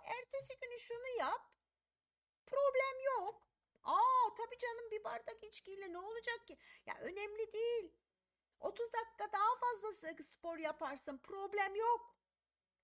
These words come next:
Ama uyku tamam ya, aman. E, o en geç on ikide yat, olsun bitsin.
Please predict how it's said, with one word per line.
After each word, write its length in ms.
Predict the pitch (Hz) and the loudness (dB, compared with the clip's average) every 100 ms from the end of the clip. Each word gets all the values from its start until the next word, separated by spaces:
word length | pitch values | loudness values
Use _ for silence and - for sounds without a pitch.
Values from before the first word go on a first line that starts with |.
| _ _ | _ _
Ama 280 | - 247 - | -4 -2 -4
uyku 400 | 311 381 370 440 | -2 -2 -2 -4
tamam 400 | 427 415 440 233 | -2 -2 -2 -4
ya, 120 | - | -6
aman. 720 | - - 220 214 214 220 226 226 - - _ | -8 -6 -6 -4 -4 -4 -6 -8 -18 -20 _
E, 100 | - - - - - - | -8 -6 -8 -12 -16 -14
o 200 | - - - _ - | -12 -12 -14 _ -12
en 160 | 415 392 | -8 -6
geç 180 | 339 392 | -6 -6
on 120 | 370 | -8
ikide 280 | 349 285 233 | -6 -4 -2
yat, 280 | 262 415 | 0 0
olsun 460 | 240 359 311 392 320 | -2 -2 -6 -10 -8
bitsin. 460 | 320 - 349 294 | -8 -6 -4 -6